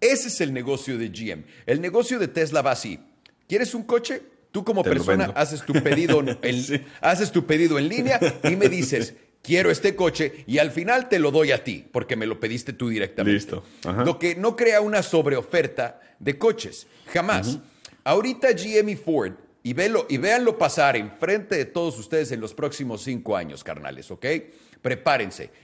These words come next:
Speaker 1: Le va a pasar a todos, pero G M, Ford, a estos maestros visionarios que por fin, después de quince años, se están poniendo a hacer cosas así.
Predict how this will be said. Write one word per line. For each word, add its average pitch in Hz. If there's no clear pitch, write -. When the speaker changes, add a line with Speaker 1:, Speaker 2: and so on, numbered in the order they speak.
Speaker 1:
Le 156
va 226
a 226
pasar 220
a 139
todos, 95
pero 147
G 196
M, 190
Ford, 170
a 135
estos 160
maestros 135
visionarios 113
que 123
por 139
fin, 175
después -
de 147
quince 139
años, 147
se -
están 135
poniendo 127
a -
hacer 123
cosas 120
así. 147